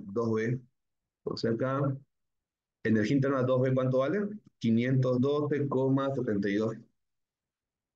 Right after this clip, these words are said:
Entonces acá, menos energía interna uno B. Energía interna uno B y energía interna uno B, energía interna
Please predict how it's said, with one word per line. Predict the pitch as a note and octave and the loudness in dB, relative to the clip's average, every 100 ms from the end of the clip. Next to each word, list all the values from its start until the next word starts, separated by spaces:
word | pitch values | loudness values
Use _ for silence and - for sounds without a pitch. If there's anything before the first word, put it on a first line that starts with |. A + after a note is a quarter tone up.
| _ _ _ _ _ _ _ _ _ | _ _ _ _ _ _ _ _ _
Entonces | - G#2+ C#3 C3+ | -4 -2 0 0
acá, | D#3+ D#3+ E3 F3 E3+ - _ _ _ _ | 0 -2 -2 -4 -6 -16 _ _ _ _
menos | A#2 B2 A#2 | 0 2 2
energía | A#2 G#2+ C3 | 2 2 2
interna | C3+ C#3 D3 C#3 C3+ | 2 2 0 0 2
uno | B2+ A2+ | 2 4
B. | B2 C3 - _ _ _ _ _ _ _ _ | 2 0 -6 _ _ _ _ _ _ _ _
Energía | A2+ A#2 A2+ C#3 C3+ | 0 0 2 2 2
interna | C#3+ D3 D3+ D3 | 2 0 0 0
uno | D3+ C3+ C3+ C3 | 0 2 2 0
B | C3+ C#3+ D#3 D#3 D#3 - _ _ | 0 0 2 0 -2 -8 _ _
y | C#3 D3+ D3 C#3+ D3 D#3 - - _ _ _ _ _ _ | 0 2 2 2 2 2 0 -6 _ _ _ _ _ _
energía | A2 G#2+ B2+ | 0 2 2
interna | B2 C3 B2 | 2 2 2
uno | B2 B2 | 2 2
B, | B2 | 2
energía | B2 B2+ B2+ | 2 2 2
interna | B2+ B2 A#2+ | 2 2 0